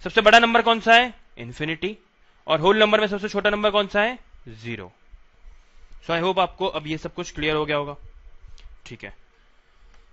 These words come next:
अब एक बात है, यहाँ पे एक बात और समझने की है। कोई नंबर है सपोज one by two, one divide by two,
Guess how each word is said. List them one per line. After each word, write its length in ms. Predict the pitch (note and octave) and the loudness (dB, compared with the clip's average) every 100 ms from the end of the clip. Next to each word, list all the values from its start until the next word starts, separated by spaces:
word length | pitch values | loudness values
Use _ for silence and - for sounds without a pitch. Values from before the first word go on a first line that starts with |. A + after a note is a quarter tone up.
| - | -4
अब 100 | G#3 | 0
एक 200 | A#3+ A#3 | 0 -2
बात 360 | E3+ C#3+ D3+ - | -4 0 0 -4
है, 80 | D3+ | -16
यहाँ 360 | - - B2+ | -18 -18 -14
पे 120 | C3+ | -10
एक 60 | C#3+ | -6
बात 180 | C#3 C#3+ | -6 -6
और 100 | C#3 | -10
समझने 340 | C3+ B2 C3 | -12 -14 -14
की 120 | B2+ | -14
है। 120 | B2+ D#3 _ _ _ _ _ _ _ _ - | -16 -18 _ _ _ _ _ _ _ _ 2
कोई 140 | A3+ | 2
नंबर 300 | A3 G#3+ A#3 | 4 4 6
है 80 | A#3+ | 6
सपोज 460 | - - A3 A#3 E3+ | 2 2 4 4 2
one 280 | C3+ C#3+ | -4 -4
by 180 | D3 D3 | 0 -2
two, 180 | - - - _ _ _ _ A#2+ | -2 -12 -20 _ _ _ _ -14
one 160 | C#3 C3+ | -12 -8
divide 240 | C3 B2 B2+ | -8 -8 -12
by 80 | |
two, 180 | B2+ G#2+ | -14 -18